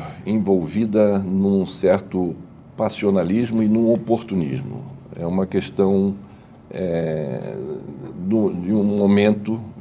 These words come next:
determinado em que está se tratando de algo extremamente sério, que é um ditame constitucional e que é uma cláusula pétrea na medida de, na medida em que esse ditame constitucional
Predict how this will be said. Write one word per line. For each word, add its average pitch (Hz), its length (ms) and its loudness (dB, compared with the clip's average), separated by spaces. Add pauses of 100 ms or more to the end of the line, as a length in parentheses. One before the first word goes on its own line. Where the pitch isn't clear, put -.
(100)
determinado 85 880 0
em 104 80 0
que - 140 -12
está 90 240 2
se 92 160 -4
tratando 87 640 -2
de 87 180 -4
algo 104 380 0
extremamente 98 840 -2
sério, 92 500 0 (720)
que 101 200 4
é 127 320 6
um 113 160 2
ditame 113 600 0
constitucional 120 1000 -2 (1400)
e 101 100 -4
que 131 160 0
é 135 60 8
uma 127 160 4
cláusula 90 520 4
pétrea 76 720 0 (140)
na 95 80 -2
medida 98 420 0
de, 101 160 -4 (200)
na 92 100 -2
medida 92 340 -4
em 101 80 2
que 80 220 -4
esse 85 220 -4
ditame 80 420 -6
constitucional 82 960 -4